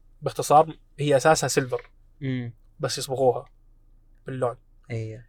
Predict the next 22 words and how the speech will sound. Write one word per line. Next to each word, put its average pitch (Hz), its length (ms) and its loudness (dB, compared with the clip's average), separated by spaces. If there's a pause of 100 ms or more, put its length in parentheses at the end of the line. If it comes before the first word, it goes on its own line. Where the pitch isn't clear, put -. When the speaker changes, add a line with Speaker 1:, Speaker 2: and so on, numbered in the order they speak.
(200)
Speaker 1:
ف-، - 180 -4 (1120)
في 180 160 4
بعض 190 120 10
الناس 175 260 4
مثلًا 147 240 0
في 123 100 -6
ال-، 117 300 -10 (540)
ناخذ 160 300 6
المثال 131 380 4
الأبسط، 135 640 0
السبيس 147 320 6
جراي. 131 240 2 (300)
طيب، 131 240 -2 (260)
كان 160 180 4
بعض 180 100 10
الناس 180 240 6
لما 147 80 0
يجي 156 100 -2
يستعمل 139 380 4
يحط - 180 -6
يده 143 180 -2
كثير 135 380 -4